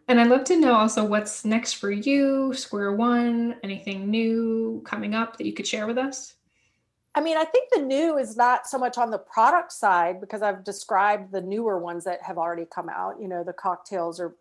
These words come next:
Speaker 2: actually for a fair number of markets, the, the canned cocktails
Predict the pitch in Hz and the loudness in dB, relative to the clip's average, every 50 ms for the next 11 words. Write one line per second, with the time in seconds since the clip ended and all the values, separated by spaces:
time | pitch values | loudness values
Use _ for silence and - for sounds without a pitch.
0 | _ _ _ - - 233 226 226 - - 208 196 - 233 214 202 190 - - 277 | _ _ _ 4 6 6 6 4 2 -4 -4 -4 -4 -4 -4 -4 -4 -2 2 4
1 | 269 262 240 220 202 185 190 185 175 190 190 175 175 175 185 170 - - - 214 | 4 4 4 2 -2 -2 -4 -6 -6 -2 -2 -2 -2 -2 -6 -12 -14 -12 -10 -8
2 | 190 175 175 - _ - 196 185 - - 202 196 190 185 180 - 190 180 175 - | -8 -8 -10 -14 _ -8 -8 -8 -8 -8 -8 -6 -6 -8 -6 -4 -4 -4 -4 -4
3 | - 185 170 165 | -8 -8 -8 -8